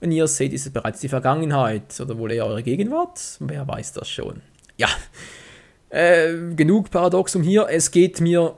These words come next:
um wesentliche drei Fragen. Frage Nummer eins ist, wollt ihr überhaupt das Let's Play? Frage Nummer zwei ist,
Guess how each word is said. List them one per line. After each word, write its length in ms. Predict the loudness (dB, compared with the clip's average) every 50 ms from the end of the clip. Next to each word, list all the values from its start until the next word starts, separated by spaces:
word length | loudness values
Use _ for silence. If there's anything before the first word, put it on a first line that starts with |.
| -12 _ _
um 160 | -4 -2 2 2
wesentliche 540 | 2 2 0 -2 -2 -2 -2 0 -2 -2
drei 380 | -2 0 2 4 4 4 4 2
Fragen. 640 | 0 -4 -4 -4 -4 -4 -4 -6 -8 -10 -10 -10 -12
Frage 380 | -12 -6 -2 0 2 4 4
Nummer 200 | 6 6 6 6
eins 260 | 4 2 0 -2 -4 -6
ist, 560 | -8 -8 -8 -8 -8 -8 -8 -10 -12 -16 _ _ _ _ _ _ _ _ _ _ _
wollt 280 | 4 6 6 6 4
ihr 40 | 0
überhaupt 220 | 0 0 0 0 -2
das 100 | -4 -4
Let's 220 | -4 -4 -4 -4
Play? 340 | -4 -2 -2 -2 -4 -6 -10 _ _ _ _ _ _ _ _ _ _ _ _
Frage 340 | _ -4 -2 0 2 4 4
Nummer 160 | 4 4 2
zwei 320 | 2 2 4 6 6 6 4
ist, 460 | 0 -4 -6 -8 -8 -10 -12 -16